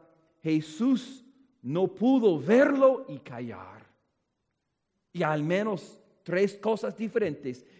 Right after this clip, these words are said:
que Jesús estaba confrontando en este momento cuando Jesús limpió el templo. En el primer lugar, Jesús confrontó a la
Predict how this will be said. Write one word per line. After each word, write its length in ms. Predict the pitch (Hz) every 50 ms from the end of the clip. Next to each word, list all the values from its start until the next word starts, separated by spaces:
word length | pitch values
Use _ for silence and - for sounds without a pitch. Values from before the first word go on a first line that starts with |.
| _ _
que 140 | - 160 156
Jesús 420 | 156 147 147 151 196 220 214 - -
estaba 680 | 147 147 - - 190 196 190 170 143 - - - _ -
confrontando 1300 | - 180 185 185 170 - - - 165 160 151 143 139 - - 170 180 208 233 247 240 233 247 240 240
en 140 | 156 147 143
este 280 | 147 147 147 - 160 143
momento 800 | 139 139 151 180 202 240 226 - - 240 226 226 - - - -
cuando 440 | - 175 160 151 160 156 147 143
Jesús 560 | 143 143 143 139 143 - 214 233 254 - - - - _ -
limpió 880 | 123 131 139 170 180 175 135 - 139 156 175 202 226 240 247 - -
el 200 | - 143 135 127
templo. 540 | - - 196 208 240 247 226 226 247 254 247 247 - 165
En 140 | - 160 147
el 80 | 139 135
primer 400 | - 135 131 127 160 226 254 214
lugar, 640 | 202 180 170 147 190 214 269 247 - - - - -
Jesús 520 | 165 160 151 147 - - 233 254 - -
confrontó 1120 | - - 190 185 185 170 - - 160 170 160 147 143 139 - - 240 262 285 - - - - - - - - - _ _ _ _ _ -
a 140 | 156 156
la 240 | 151 139 139 135 -